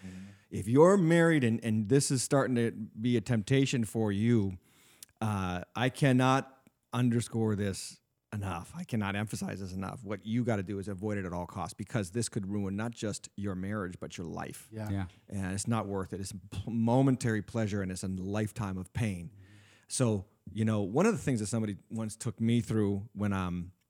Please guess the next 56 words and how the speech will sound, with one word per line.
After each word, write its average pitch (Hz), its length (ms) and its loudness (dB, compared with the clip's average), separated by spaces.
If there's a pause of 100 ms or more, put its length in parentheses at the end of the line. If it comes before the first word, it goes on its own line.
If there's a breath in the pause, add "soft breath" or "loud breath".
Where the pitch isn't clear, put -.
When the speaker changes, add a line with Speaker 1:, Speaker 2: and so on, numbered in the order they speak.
(180)
Speaker 2:
when 104 140 -2
I 101 40 0
was 92 140 -2
young 117 240 4
in 107 120 4
ministry, 113 420 2
I 101 40 -2
think 147 160 -4
it 139 40 -2
was 98 100 -2
actually 113 260 -2
in 113 280 2 (220)
Bible 98 340 0
college. 82 540 -8 (380 soft breath)
You 110 120 0
know, 107 60 2
you, 98 140 0
sometimes 147 440 0
you 95 60 -4
just 107 160 -2
remember 107 220 0
some 104 320 -2
lectures, 95 580 -6
and 92 380 -6
the 92 180 -8
lecture 113 380 -4
was, 90 540 -4 (800 soft breath)
uh, 90 400 -4 (340)
imagine 120 440 4
yourself 110 500 0
sitting 120 300 0
down 113 240 4
with 107 120 0
your 104 120 0
kids 104 400 -4
and 95 60 -6
explaining 117 460 2
to 104 100 0
them 98 300 0
that 87 160 -6
you're 110 100 -2
never 104 200 -2
gonna 98 180 -6
see 107 160 -4
them 98 120 -2
again, 90 320 -4
or 87 60 -4
you're 101 120 -4
not 98 160 -4
gonna 104 120 -6
be 101 100 -6
living 101 320 -2
with 92 120 -6
them 90 140 -4
anymore 90 340 -4
because. 92 640 -6